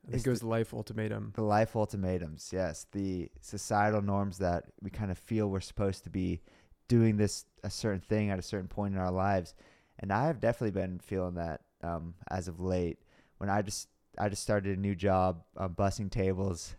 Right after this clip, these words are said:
Speaker 2: at a restaurant in La Jolla. And, you know, as a, um,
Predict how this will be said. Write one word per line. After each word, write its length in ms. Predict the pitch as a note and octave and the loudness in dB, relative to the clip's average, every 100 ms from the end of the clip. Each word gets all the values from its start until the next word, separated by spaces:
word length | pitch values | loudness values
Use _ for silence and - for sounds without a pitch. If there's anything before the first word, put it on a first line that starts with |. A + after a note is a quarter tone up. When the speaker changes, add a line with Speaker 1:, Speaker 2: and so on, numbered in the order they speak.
| - | -6
Speaker 2:
at 160 | F#2 | -2
a 80 | F2+ | 0
restaurant 500 | F2+ F#2 - G#2+ F#2+ | 2 0 0 -2 0
in 140 | - F2+ | -2 -4
La 60 | |
Jolla. 420 | F2+ A2+ F#2+ E2+ - _ _ _ _ - | 2 4 4 2 -6 _ _ _ _ -4
And, 360 | G#2 G#2 F#2+ - - - _ _ _ _ | -2 0 -2 -8 -16 -20 _ _ _ _
you 100 | A2+ | 0
know, 80 | A2 | 4
as 300 | G2 G2+ G2 | 4 4 4
a, 260 | G#2 G2 F#2+ | 4 4 4
um, 360 | F#2 F2+ F2+ | 2 -2 -6